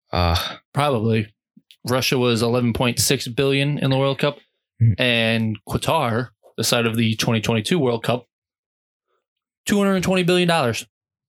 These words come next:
Speaker 1: What? One more time, please. <laughs> You
Speaker 2: Uh,
Speaker 1: said two hundred?
Speaker 2: Yes.
Speaker 1: And twenty billion.
Speaker 2: Correct. Yes.
Speaker 1: There are starving people in the world.
Speaker 2: Yes.
Speaker 1: Fuck.
Speaker 2: Yeah.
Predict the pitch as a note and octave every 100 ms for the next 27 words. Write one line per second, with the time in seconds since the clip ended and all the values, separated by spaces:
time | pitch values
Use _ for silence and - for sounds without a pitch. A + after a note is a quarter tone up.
0 | _ _ _ _ _ _ _ _ _ _
1 | _ D3 F3 - C3 D#3+ D4 C4 F3+ B2+
2 | B2+ A2 G#2 C3 F#3+ A#3+ - - D3+ -
3 | _ _ _ _ _ - D3+ F3+ F3+ C3+
4 | G#2+ - F3+ D3+ A#2+ D3+ G#3 C4 - _
5 | - C3+ - - - - - G#2+ - F#3+
6 | A3 E3 A#2 E3+ G3+ C3+ F2 B1 C#3 A2+
7 | - - - - - _ _ _ _ _
8 | _ _ _ _ _ - A3 D4 F#3+ -
9 | - G#3+ B3+ G#3+ D3+ C#3 B2 A2+ G2+ F2
10 | D2+ G#1+ - - - _ _ _ _ -
11 | A#2+ - - _ _ _ _ - - -
12 | - - - - - - - _ - B2